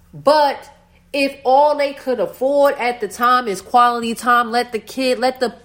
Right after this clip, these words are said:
the man or the woman see the kid. Let them see the kid.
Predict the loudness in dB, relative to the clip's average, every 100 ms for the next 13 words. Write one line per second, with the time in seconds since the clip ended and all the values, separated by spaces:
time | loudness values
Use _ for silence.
0 | _ -8 -4 -4 -2 -2 -2 -4 -4 -4
1 | -4 -6 -6 -8 -8 -6 -4 -2 -2 -6
2 | -10 _ _ _ _ _ _ _ _ -2
3 | 0 0 0 -4 -4 -2 -2 -4 -4 -2
4 | -2 -2 -4